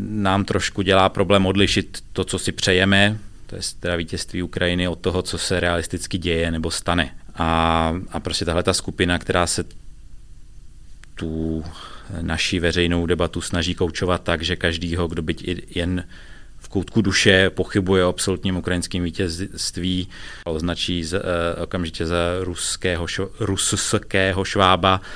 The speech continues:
tak prostě tomu, tomu nepřispívá. Jsem zvědav, na kom si vylejou hněv, až ta skončí, až ta válka skončí jinak než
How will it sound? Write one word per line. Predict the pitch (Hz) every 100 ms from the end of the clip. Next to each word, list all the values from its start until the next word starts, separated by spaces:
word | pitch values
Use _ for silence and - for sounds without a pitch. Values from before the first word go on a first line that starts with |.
| - - - - -
tak | 87
prostě | - 87 95
tomu, | 92 92 92 92 95
tomu | 92
nepřispívá. | 87 82 - - 92 90 90
Jsem | 101
zvědav, | 92 92 90 92 - - - - 120 104 101
na | 90 87
kom | 90 87
si | - 95 95
vylejou | 90 92 90 90 87
hněv, | 90 87 82 -
až | -
ta | -
skončí, | - - 87 - - -
až | 85
ta | -
válka | 85 82 90
skončí | - 87 82 - 82 85 85 98 - -
jinak | 92 92 87 85
než | 87 82 - -